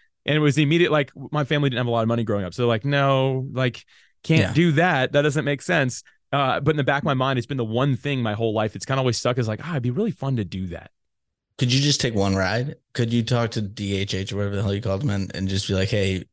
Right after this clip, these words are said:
Speaker 2: I wanna do one, just one"?
Speaker 1: Like I said, we're
Speaker 2: Bucket list
Speaker 1: acquaintances,
Speaker 2: ride.
Speaker 1: but I'll, I'll tell you what, I will ask, I, I have a call with him in a couple weeks. I will ask him. <laughs> I'm gonna
Speaker 2: You should.
Speaker 1: talk to him.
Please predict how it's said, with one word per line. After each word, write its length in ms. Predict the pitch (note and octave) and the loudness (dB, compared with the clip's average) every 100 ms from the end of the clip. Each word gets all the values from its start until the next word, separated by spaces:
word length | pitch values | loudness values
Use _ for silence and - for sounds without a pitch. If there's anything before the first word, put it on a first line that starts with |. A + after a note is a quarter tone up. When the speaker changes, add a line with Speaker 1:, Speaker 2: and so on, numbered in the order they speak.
| _ - | _ -2
Speaker 2:
I 60 | |
wanna 260 | G#2 G#2+ G2 | 0 2 0
do 300 | F#2+ F#2+ F#2+ | -2 -4 -2
one, 540 | F#2 F#2 F#2+ F#2+ G2+ - _ _ _ _ - | -4 -4 -4 -6 -8 -18 _ _ _ _ -8
just 160 | A2 G#2 | -6 -4
one"? 380 | E2+ - A2 - _ _ - | -4 -4 -8 -8 _ _ -2
Speaker 1:
Like 160 | C#3 | 0
I 60 | C#3+ | 2
said, 260 | D#3 B2+ | 2 2
we're 60 | C3 | 4
Speaker 2:
Bucket 220 | D#3+ B2 | 4 2
list 160 | G#2 A2+ | 0 2
Speaker 1:
acquaintances, 420 | G2+ D#3 E3 - | 2 2 0 -4
Speaker 2:
ride. 60 | - - | -12 -6
Speaker 1:
but 200 | C3+ D3+ | -2 0
I'll, 140 | C#3+ - | 0 0
I'll 100 | C#3+ | 0
tell 140 | E3 | 2
you 100 | D3+ | 2
what, 200 | C3+ A#2 | 2 0
I 100 | C#3 | 0
will 180 | D#3 D#3 | 2 0
ask, 260 | C3 C3 - | -2 -6 -4
I, 160 | C3+ C3+ | -4 0
I 40 | B2+ | 0
have 100 | D3+ | 2
a 80 | C3+ | 2
call 240 | B2 B2 | 2 2
with 120 | A#2 | 2
him 100 | B2 | 0
in 60 | A#2 | -4
a 40 | |
couple 320 | - - A2+ | -6 -4 -2
weeks. 200 | A2+ G#2+ | 0 -2
I 100 | A#2+ | 0
will 140 | C3 A#2+ | 0 0
ask 320 | A#2 A#2 - | -2 -4 -4
him. 280 | A2+ F#2+ G2+ | -6 -6 -6
<laughs> 40 | - | -2
I'm 160 | D#3 | 2
gonna 140 | D3+ E3+ | 6 6
Speaker 2:
You 0 | |
should. 60 | |
Speaker 1:
talk 220 | D#3 D3 - | 6 2 2
to 100 | |
him. 120 | D3 | 0